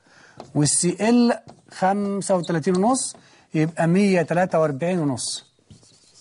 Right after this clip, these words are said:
يبقى هنا أكتب هنا مية تلاتة وأربعين ونص. يعني باختصار يا شباب، كل تمانية وخمسين ونص جرام ملح الطعام أو كلوريد صوديوم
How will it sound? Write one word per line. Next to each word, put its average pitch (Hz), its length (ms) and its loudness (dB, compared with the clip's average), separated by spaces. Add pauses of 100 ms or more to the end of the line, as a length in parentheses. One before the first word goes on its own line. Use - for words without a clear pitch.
(640)
يبقى 127 260 0
هنا 180 300 2
أكتب 160 280 -6
هنا 190 300 2
مية 170 460 -2
تلاتة 147 380 -4
وأربعين 139 360 -2
ونص. - 380 -10 (840)
يعني 185 360 0
باختصار 196 720 0
يا 175 100 -2
شباب، 185 460 -2 (100)
كل 202 440 0
تمانية 185 360 0
وخمسين 170 580 0
ونص 185 320 -2
جرام 170 400 0 (720)
ملح 180 260 0
الطعام 170 500 -2
أو 151 120 -4
كلوريد 147 360 -4
صوديوم 226 520 0